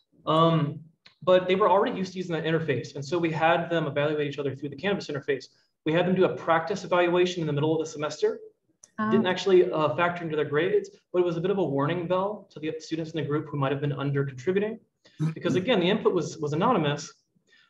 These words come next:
Speaker 1: but it gave all of the students kind of a, "Hey, just so you know, this is kind of what your group thinks of you." And, uh, it allowed a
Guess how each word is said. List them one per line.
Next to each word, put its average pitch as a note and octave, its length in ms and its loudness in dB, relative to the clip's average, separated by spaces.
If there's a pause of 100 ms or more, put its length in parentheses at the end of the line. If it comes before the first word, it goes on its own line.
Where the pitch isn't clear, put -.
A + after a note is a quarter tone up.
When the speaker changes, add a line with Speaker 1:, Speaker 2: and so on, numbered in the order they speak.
(120)
Speaker 1:
but F3 80 2
it F3+ 80 2
gave C4 180 2
all G3+ 200 4
of - 40 -6
the G3 60 -6
students F#3+ 400 -2
kind F3 260 0
of D#3+ 120 0
a, C#3 80 2
"Hey, E3+ 480 0
just - 160 -16
so A3+ 80 -6
you A#3+ 80 -2
know, B3 160 4
this F3 100 -2
is G3 100 -4
kind G3+ 160 -4
of F#3 60 2
what F#3 100 -2
your D#3+ 120 -4
group F3 180 -2
thinks G3 220 -4
of D#3+ 80 -6
you." D#3 260 -6 (680)
And, D#3+ 340 4
uh, D#3+ 260 4
it E3 60 -2
allowed F3 300 2
a G3+ 40 -6